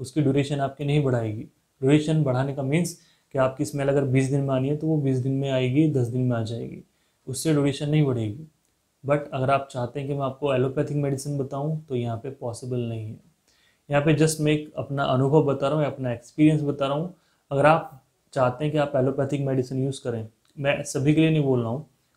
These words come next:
कुछ patients की जो है multivitamin खा के आई होगी, मैं ब-, नहीं बोल रहा हूँ। तो दोस्तों मैं यहाँ सभी के लिए नहीं बोल रहा हूँ, कुछ patients हैं जिनकी antibiotic खा के आई हैं, smell वापस आ गई, मैंने antibiotics खाई थी,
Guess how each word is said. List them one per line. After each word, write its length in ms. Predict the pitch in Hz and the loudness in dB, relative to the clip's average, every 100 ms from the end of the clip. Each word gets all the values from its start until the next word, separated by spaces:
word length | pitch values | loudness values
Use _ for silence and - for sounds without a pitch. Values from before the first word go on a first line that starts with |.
| _ | _
कुछ 140 | 156 156 | -8 -4
patients 400 | 160 165 160 - | -4 -2 -2 -2
की 100 | 156 | 2
जो 140 | 156 | 4
है 180 | 156 139 | 4 2
multivitamin 500 | 131 131 135 139 139 | 0 0 0 -2 -4
खा 140 | 139 | -4
के 120 | 123 135 | -4 -2
आई 160 | 147 | 0
होगी, 240 | 147 127 131 | 0 0 -2
मैं 480 | 135 131 127 127 | -4 -6 -8 -6
ब-, 120 | 123 127 | -4 0
नहीं 200 | 143 151 | 2 4
बोल 120 | 123 | 2
रहा 100 | 113 | 0
हूँ। 160 | 147 - _ _ _ | -4 -8 _ _ _
तो 80 | 135 | 2
दोस्तों 240 | 156 160 180 | 2 4 2
मैं 120 | 175 | 2
यहाँ 140 | 180 | 2
सभी 300 | 180 135 147 | 2 2 4
के 140 | 165 156 | 6 8
लिए 140 | 156 | 8
नहीं 220 | 143 139 | 6 2
बोल 200 | 156 135 | 2 2
रहा 100 | 120 | 2
हूँ, 180 | 127 156 | 0 -4
कुछ 160 | 165 160 | -6 -6
patients 500 | 147 - 156 156 151 | -8 -4 -2 -2 0
हैं 120 | 151 | -2
जिनकी 360 | 143 143 160 160 - - _ _ - | -2 -2 -2 -2 -4 -12 _ _ -4
antibiotic 720 | 147 147 147 131 131 131 - | -2 2 4 4 2 -2 -6
खा 120 | 135 131 | -4 -2
के 140 | 139 | -2
आई 180 | 139 139 | -2 -2
हैं, 400 | 139 139 147 151 | -2 -4 -6 -8
smell 300 | - 135 135 | -6 -2 0
वापस 380 | 131 120 127 131 | 2 0 -2 -4
आ 80 | |
गई, 140 | 123 127 | 0 0
मैंने 220 | 123 123 | 0 -2
antibiotics 540 | 117 127 127 117 120 | -2 -4 -4 -6 -12
खाई 220 | - 123 113 | -10 -8 -6
थी, 320 | 127 127 | -6 -6